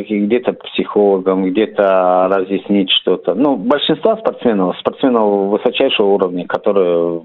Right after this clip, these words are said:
уже много видели на своём веку, с пониманием эту новость восприняли. И они это понимают, и я им объяснял, что мы профессионалы. Мы то, что можем делать, это готовиться, можем делать это,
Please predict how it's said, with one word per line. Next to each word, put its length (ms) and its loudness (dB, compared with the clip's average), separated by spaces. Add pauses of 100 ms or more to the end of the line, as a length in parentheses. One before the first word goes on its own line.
(120)
уже 400 0
много 480 2
видели 380 0
на 100 2
своём 300 0
веку, 880 -2
с 80 -20
пониманием 560 0
эту 460 0
новость 500 0
восприняли. 800 0 (640)
И 80 2
они 300 2
это 180 0
понимают, 560 0
и 300 2
я 180 4
им 180 0
объяснял, 460 0
что 200 -2
мы 160 0
профессионалы. 760 -2 (540)
Мы 320 0 (220)
то, 120 0
что 420 0
можем 480 0
делать, 340 0 (800)
это 1120 2
готовиться, 840 0
можем 600 0
делать 400 2
это, 580 0